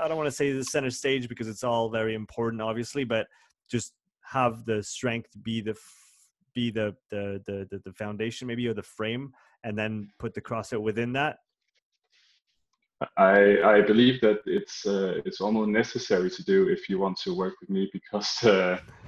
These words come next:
Speaker 2: I, I don't have the experience as a, as a programming cross, uh, doing cro-, CrossFit programming because it's, it's, as we talked about earlier, you have to stay in your wheelhouse.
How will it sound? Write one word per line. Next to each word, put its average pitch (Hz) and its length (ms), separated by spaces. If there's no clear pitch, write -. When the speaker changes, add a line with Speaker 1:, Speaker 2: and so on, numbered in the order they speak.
Speaker 2:
I, 98 280
I 101 120
don't 107 220
have 104 260
the 107 60
experience 101 680
as 92 440
a, 90 300
as - 360
a - 100
programming 104 640
cross, 101 400
uh, 101 80
doing 107 240
cro-, 110 180
CrossFit 127 380
programming 101 520
because 196 280
it's, - 260
it's, - 320
as - 180
we 113 80
talked 104 260
about 101 200
earlier, 143 260
you 110 140
have 107 140
to 110 100
stay 107 240
in 101 60
your 98 100
wheelhouse. 98 580